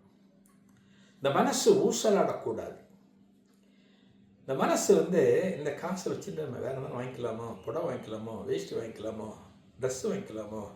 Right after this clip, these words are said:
ஹோட்டலுக்கு போகலாமோ, அது நினைக்காம இந்த காசு அப்படியே இந்த மகானுக்கு கொடுக்கணும்னு இவருக்கு தோணித்து பாருங்க.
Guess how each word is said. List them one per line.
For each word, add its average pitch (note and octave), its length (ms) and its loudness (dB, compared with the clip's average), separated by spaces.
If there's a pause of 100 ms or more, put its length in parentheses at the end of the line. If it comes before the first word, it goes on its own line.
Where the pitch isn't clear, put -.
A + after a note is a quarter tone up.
(520)
ஹோட்டலுக்கு G3+ 460 2
போகலாமோ, A2 400 -6 (720)
அது A#2+ 160 -4
நினைக்காம G3 420 -2
இந்த G3 260 -2
காசு G3 440 -2
அப்படியே F#3 460 4
இந்த G#3 120 4
மகானுக்கு D3+ 640 -4
கொடுக்கணும்னு F3 680 0
இவருக்கு B2+ 280 0
தோணித்து C3+ 300 0
பாருங்க. A#2+ 320 -2